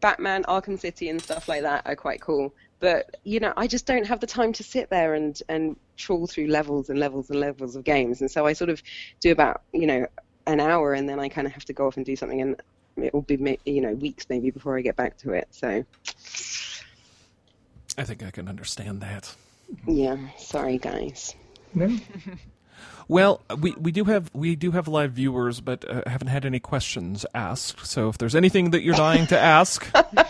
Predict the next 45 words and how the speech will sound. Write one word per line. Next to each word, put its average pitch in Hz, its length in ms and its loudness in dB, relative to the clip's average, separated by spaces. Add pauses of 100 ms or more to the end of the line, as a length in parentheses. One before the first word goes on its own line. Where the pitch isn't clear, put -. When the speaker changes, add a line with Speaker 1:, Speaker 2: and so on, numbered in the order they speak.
(420)
Speaker 3:
Mm, 165 140 6
Speaker 2:
shoot 160 140 8
Speaker 3:
get 165 100 12
it 180 40 10
Speaker 2:
one 190 100 12
Speaker 3:
out 196 140 12
Speaker 2:
out 196 40 10
Speaker 3:
now. 202 180 12
Speaker 2:
soon, 180 440 10 (220)
because, 147 640 4
um, 139 400 2
I'm 139 100 -4
gonna 147 140 -2
see 160 140 0
if 147 100 -2
Clayton 160 300 -2
and 151 80 -4
Courtney 196 280 2
have 127 180 2
anything 120 340 0
else 123 220 -6
that - 80 -10
they 127 80 -2
wanna 127 180 -2
ask, 139 420 -4
and 120 280 0
I'll, 190 240 -6
I 180 60 -6
think 190 200 -4
we 202 80 2
should 143 160 -4
probably 151 260 2
wrap 147 220 0
this - 180 -10
up. 147 200 -2
We 117 80 -4
passed - 340 -6
the 110 260 -2 (400)
sixty-minute 131 600 -2
mark 104 240 -2
a 117 40 -6
little 104 160 -4
while 104 280 0
ago, 95 200 -4
so. - 300 -12